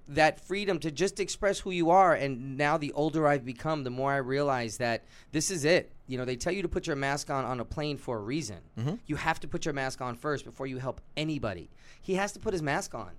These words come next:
Speaker 1: That mask is just probably gonna be made of leather, and there's gonna be a man behind him pounding him.
Speaker 2: <laughs> Oh, my God. But, I
Speaker 1: And
Speaker 2: mean
Speaker 1: you know what?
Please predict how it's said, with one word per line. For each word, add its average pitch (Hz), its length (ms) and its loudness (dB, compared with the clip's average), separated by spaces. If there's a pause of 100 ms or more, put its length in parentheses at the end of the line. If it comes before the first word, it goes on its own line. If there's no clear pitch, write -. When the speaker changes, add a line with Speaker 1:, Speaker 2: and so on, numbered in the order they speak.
(680)
Speaker 1:
That 131 160 0
mask 139 320 -2
is 135 160 -6
just 131 260 -8
probably 131 460 0
gonna 135 160 0
be 127 100 -2
made 123 220 0
of 127 160 -4
leather, 113 440 -2
and 127 140 -6
there's 123 160 -4
gonna 131 180 -4
be 135 140 0
a 135 80 2
man 123 240 0
behind 143 380 0
him 135 100 2
pounding 139 380 0
him. 101 180 2
Speaker 2:
<laughs> - 40 2
Oh, 127 200 4
my - 160 4
God. 76 380 -2 (580)
But, 165 220 8
I 226 60 10
Speaker 1:
And 240 100 10
Speaker 2:
mean 175 80 10
Speaker 1:
you 254 80 10
know 262 140 10
what? 262 360 10